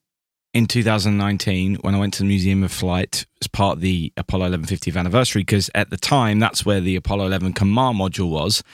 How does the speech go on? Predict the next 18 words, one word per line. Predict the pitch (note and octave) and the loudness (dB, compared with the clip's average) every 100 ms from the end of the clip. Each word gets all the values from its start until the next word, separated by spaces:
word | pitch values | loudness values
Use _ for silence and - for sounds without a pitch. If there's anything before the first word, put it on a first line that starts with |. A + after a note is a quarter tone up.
| - - | -18 -2
So | G2+ | 2
I | |
went | G#2+ D3 C#3 | 4 4 4
to | B2 | 2
go | B2 | 4
and | A2 | 2
see | - G#2+ | 2 2
that, | G2+ G2 - | 2 2 0
thinking | - G2 G2+ F#2 - | 0 2 2 0 -2
that | - G2+ | 0 0
was | F#2 | 0
gonna | - F#2+ | 0 2
be | F2+ | 2
the | F2 | 0
highlight. | D#2+ D#2+ D#2+ G#2+ - | -2 0 0 -2 0
They | E2 | -2
also | F2+ F#2 | 0 0
had, | F2+ F#2 F2 F2 | 0 2 0 -2